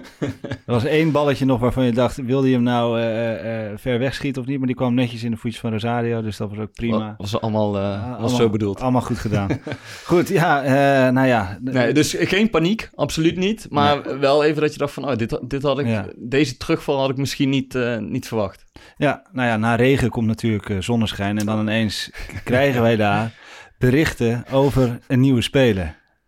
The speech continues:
Speaker 1: new beast in town.
Speaker 2: The new beast in town.
Speaker 1: Ja, nou ja, da-, daar werd ik wel heel blij van. Dat zijn wel spelers, en, eh, daar hebben we het al heel vaak over gehad, maar dat is wel een speler waarvan ik zeg van,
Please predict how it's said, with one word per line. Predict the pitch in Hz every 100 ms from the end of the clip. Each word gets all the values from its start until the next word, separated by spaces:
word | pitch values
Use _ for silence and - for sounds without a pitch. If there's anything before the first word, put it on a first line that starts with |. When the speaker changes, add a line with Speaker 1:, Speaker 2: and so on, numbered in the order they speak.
| _
Speaker 1:
new | 113 127 135
beast | 101 131 151 -
in | 113 92
town. | 101 78 85
Speaker 2:
The | 110
new | 120 165 175 113
beast | 139 143 -
in | - 123 -
town. | 165 113 95
Speaker 1:
Ja, | 110 143 87 85 _
nou | - 95 90
ja, | 101
da-, | 98 123 131
daar | 120 151
werd | 117 110 92
ik | 117
wel | 123 123
heel | 127 127
blij | 120 151 120
van. | 101 95
Dat | 107 110
zijn | 139 127
wel | 135
spelers, | - 151 151 151 147
en, | 131 139
eh, | 135
daar | 131
hebben |
we | 131
het | 127
al |
heel | 127 165
vaak | 143 139
over | 131 110
gehad, | 139
maar | 139
dat | 123 180 -
is | 165
wel | 147 156
een | 143
speler | - 170
waarvan | 165 139 151
ik |
zeg | - 143
van, | 143 131